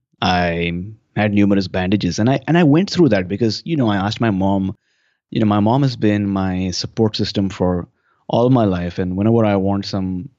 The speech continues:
you know, mindful wisdom, she's the one who, without thi-, thinking much, right? Because moms have those, um, uh, that wisdom deep within. But she told me that time was gonna heal all wounds, and so that was true. But the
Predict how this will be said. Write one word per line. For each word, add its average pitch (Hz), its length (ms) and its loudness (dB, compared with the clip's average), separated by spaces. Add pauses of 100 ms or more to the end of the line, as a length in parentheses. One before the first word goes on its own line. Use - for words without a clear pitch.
(100)
you 110 120 -6
know, 90 100 -4
mindful 95 440 0
wisdom, 104 380 2
she's 101 260 0
the 101 100 2
one 98 180 0
who, 92 360 -2 (720)
without 185 300 0
thi-, - 160 0 (120)
thinking 170 280 0
much, 101 240 -2
right? 107 160 -6
Because 104 240 -2
moms 98 240 -2
have 98 200 -4
those, 95 360 -4
um, 90 600 -4 (160)
uh, 90 260 0 (160)
that - 320 -4
wisdom 110 380 4
deep 95 180 0
within. 104 260 2
But - 140 -4
she - 100 -8
told 110 220 2
me 110 100 2
that 98 180 -2
time 104 200 -2
was 104 140 0
gonna 98 180 -2
heal 95 220 -2
all 92 120 2
wounds, 87 380 -8 (580)
and 107 140 0
so 123 140 2
that 123 120 2
was 160 140 2
true. 107 300 0
But 123 200 -4
the 139 100 -4